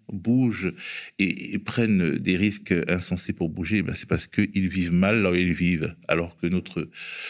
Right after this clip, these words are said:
société, euh, notre mode productif produit assez, euh, de richesses pour, euh, pour tout le monde en fait. Voilà, est-ce qu'on a un dernier petit message ? Euh,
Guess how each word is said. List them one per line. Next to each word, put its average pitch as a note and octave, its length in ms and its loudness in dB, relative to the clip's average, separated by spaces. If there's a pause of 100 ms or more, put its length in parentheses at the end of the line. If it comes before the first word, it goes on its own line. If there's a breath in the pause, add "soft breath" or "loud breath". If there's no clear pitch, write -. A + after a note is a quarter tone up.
(200 loud breath)
société, A2 680 2
euh, E2+ 160 2 (180)
notre F#2+ 280 0
mode F#2+ 260 2
productif F#2+ 540 -4
produit - 380 -2 (120)
assez, A2+ 560 0
euh, F2 100 -4
de E2+ 140 -8
richesses F#2+ 420 -4
pour, D#2+ 360 -6
euh, D#2 180 -6 (480)
pour - 180 -18
tout A2+ 140 -2
le A2 80 0
monde C#3 160 0
en E2 80 -4
fait. - 360 -12 (1300 loud breath)
Voilà, A2 320 6
est-ce A2 140 0
qu'on A2+ 220 4
a G#2+ 60 6
un G#2+ 100 6
dernier G2 360 4
petit - 280 -2
message ? G2+ 880 2
Euh, E2 1000 -2